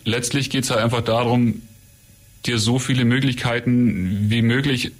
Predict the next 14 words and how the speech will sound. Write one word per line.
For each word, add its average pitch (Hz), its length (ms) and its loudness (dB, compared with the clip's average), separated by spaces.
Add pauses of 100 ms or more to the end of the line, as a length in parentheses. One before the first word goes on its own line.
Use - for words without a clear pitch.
(600)
zu - 160 -2
schaffen, 143 480 0
irgendwie 120 360 2
den 113 160 0
Ball 113 200 0
vorne 135 320 0
zu 131 200 -2
haben, 131 200 2
um 113 140 2
dann 120 160 2
dieses 113 260 0
Tor 127 220 0
zu 113 120 -2
schießen. 160 520 0